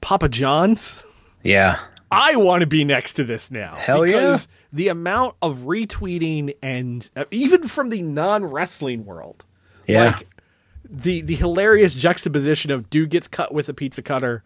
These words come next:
Speaker 1: Hey, how about some pizza? It got traction across the web this week.
Speaker 2: Like, if the soup was still a thing, this would have
Speaker 1: Yes.
Speaker 2: ended up on the soup.
Speaker 1: Yes, yes.
Speaker 2: Uh, and, and kudos to P B R for, for reaching out and saying, "Hey, if they're gonna vacate their time slot, we'll, we'll, we'll throw some ads in there."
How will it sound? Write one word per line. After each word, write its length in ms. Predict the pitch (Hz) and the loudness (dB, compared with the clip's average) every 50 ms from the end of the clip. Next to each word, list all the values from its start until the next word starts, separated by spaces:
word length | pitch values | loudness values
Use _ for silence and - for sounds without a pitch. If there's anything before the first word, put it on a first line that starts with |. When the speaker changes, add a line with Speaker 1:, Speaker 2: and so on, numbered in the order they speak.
| _ _ _ _ _ _ - | _ _ _ _ _ _ 0
Speaker 1:
Hey, 160 | 269 311 262 | 2 2 2
how 160 | - 175 185 | 4 2 2
about 200 | 190 202 202 - | 2 2 0 0
some 140 | - 220 190 | -2 -6 -4
pizza? 520 | 180 254 254 175 - - 139 127 120 113 - _ _ _ _ _ _ _ _ - - | -2 -2 -2 -2 -2 -2 -2 -2 -2 -6 -10 _ _ _ _ _ _ _ _ -8 -2
It 140 | - 202 - | -2 -2 0
got 220 | - - 180 156 - | 0 -2 -2 -2 -4
traction 480 | - 196 185 165 160 - - 180 151 | -2 -2 0 0 0 -2 -4 -8 -8
across 360 | 139 - - 151 123 117 - | -8 -6 -6 -6 -6 -6 -8
the 60 | - 123 | -10 -12
web 220 | 117 113 98 87 | -10 -10 -10 -12
this 200 | 90 98 - - | -14 -20 -18 -18
week. 200 | - - - _ _ - | -20 -20 -20 _ _ 0
Speaker 2:
Like, 320 | 156 170 170 180 - - | 2 2 2 0 0 0
if 180 | 196 175 - - | -2 -2 0 0
the 120 | 151 151 | -2 0
soup 420 | - - - 185 202 233 233 - | 0 0 0 2 0 0 0 0
was 160 | 139 143 131 - | 0 0 0 2
still 220 | - 170 156 139 | 2 0 2 2
a 40 | 120 | 2
thing, 480 | 117 - 160 139 110 95 85 85 80 - _ _ _ | 2 2 2 2 2 0 -4 -10 -14 -18 _ _ _
this 200 | - 151 143 - | 0 0 0 2
would 80 | 151 143 | 0 2
have 120 | 135 139 | 2 2
Speaker 1:
Yes. 60 | 127 131 | 2 2
Speaker 2:
ended 200 | 131 127 117 120 | 2 2 2 2
up 160 | 113 - 113 | 2 0 -2
on 100 | 110 104 | -4 -4
the 80 | 101 | -4
soup. 380 | - - - 113 87 - - - | -2 0 0 0 0 -2 -8 -8
Speaker 1:
Yes, 580 | - 175 202 180 92 - - - - - - - - | -2 0 2 2 2 0 -6 -10 -12 -12 -14 -16 -10
yes. 520 | - 135 147 - - - - - - - _ _ _ _ _ _ _ _ _ | -6 -4 -4 -4 -4 -8 -16 -16 -16 -20 _ _ _ _ _ _ _ _ _
Speaker 2:
Uh, 540 | - 120 120 117 117 117 117 117 113 113 113 - - | -2 0 2 4 4 4 4 4 4 4 2 2 0
and, 160 | 139 147 151 | 0 0 0
and 220 | - - 156 143 | 2 0 0 0
kudos 320 | - - 190 185 180 160 - | 2 2 2 2 2 2 0
to 80 | - | -2
P 180 | 135 - 160 165 | -4 -2 -2 0
B 160 | 151 151 139 | 2 2 2
R 380 | 131 127 135 143 151 156 147 139 | 2 4 2 2 2 0 -4 -6
for, 340 | - - 139 127 123 123 120 - | -4 0 2 2 2 2 0 -2
for 200 | - 135 123 113 | 0 0 2 2
reaching 380 | 117 135 131 127 - 131 127 | 2 2 0 2 2 2 4
out 200 | 123 123 127 127 | 4 4 4 2
and 120 | 123 123 117 | 2 0 0
saying, 240 | - 127 120 113 110 | 0 0 2 2 2
"Hey, 220 | 120 135 135 131 | 2 2 2 2
if 80 | 113 113 | 2 2
they're 120 | 127 127 | 0 0
gonna 180 | 120 127 123 113 | 2 2 2 2
vacate 400 | 123 127 120 - 131 127 123 120 | 2 2 0 2 2 0 2 2
their 100 | 120 113 | 0 0
time 300 | 107 - 120 123 131 123 | 0 2 2 2 2 0
slot, 240 | - 120 110 104 104 | 0 0 0 0 2
we'll, 200 | 110 117 117 98 107 | 2 2 2 2 2
we'll, 260 | 113 110 113 113 117 | 2 2 2 2 2
we'll 180 | 101 113 117 | 2 0 0
throw 220 | 117 117 123 120 113 | 0 2 2 0 2
some 180 | 107 113 107 | 2 0 0
ads 260 | 104 101 101 101 92 101 | 2 2 2 0 0 -2
in 100 | 98 98 | -2 -2
there." 280 | 95 95 92 92 90 | 0 0 0 -2 -2